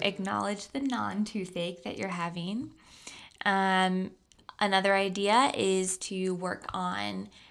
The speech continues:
recognizing your own critical point of view. If you're critical of yourself, then you're more likely to be critical of others. And then lastly, practice compassion. You can practice compassion very, very explicitly with a loving kindness meditation,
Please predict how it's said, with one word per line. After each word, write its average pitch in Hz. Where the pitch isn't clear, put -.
recognizing 190
your 180
own 185
critical 190
point 185
of 180
view. 196
If 254
you're 185
critical 180
of 180
yourself, 185
then 196
you're 185
more 180
likely 175
to 175
be 185
critical 185
of 175
others. 226
And 226
then 233
lastly, 254
practice 208
compassion. -
You 196
can 190
practice 226
compassion 190
very, 269
very 185
explicitly 214
with 190
a 180
loving 175
kindness 170
meditation, 170